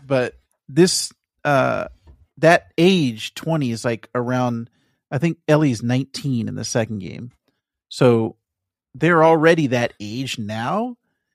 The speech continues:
So I don't know what they're gonna do to make them look older, 'cause they're already short as it is. So you can't make 'em grow, you know, maybe put 'em on stilts or something. But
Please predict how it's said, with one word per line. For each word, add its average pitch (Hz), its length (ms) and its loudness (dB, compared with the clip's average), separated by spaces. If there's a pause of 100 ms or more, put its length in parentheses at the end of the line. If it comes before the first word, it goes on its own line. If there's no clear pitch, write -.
(300)
So - 160 -2
I 180 60 6
don't 202 140 2
know 170 240 0
what 147 340 -4
they're 143 120 -2
gonna 139 200 -2
do 135 240 -2 (160)
to 127 140 -8
make 120 580 -8 (720)
them 131 260 4
look 120 300 0
older, 123 400 0
'cause 120 240 -6 (760)
they're 151 160 6
already 208 280 4 (180)
short - 720 -2 (420)
as 131 240 2
it 120 80 -2
is. 117 320 0
So 139 240 -2
you 135 140 -10
can't 165 280 -6 (200)
make 143 260 0
'em 120 120 -2
grow, 120 720 0 (520)
you 131 80 -2
know, 110 120 -2
maybe 131 420 -4
put 131 260 0
'em 123 120 -2
on 117 140 -4
stilts - 480 -2
or 110 60 -6
something. 120 260 -6
But 107 160 -6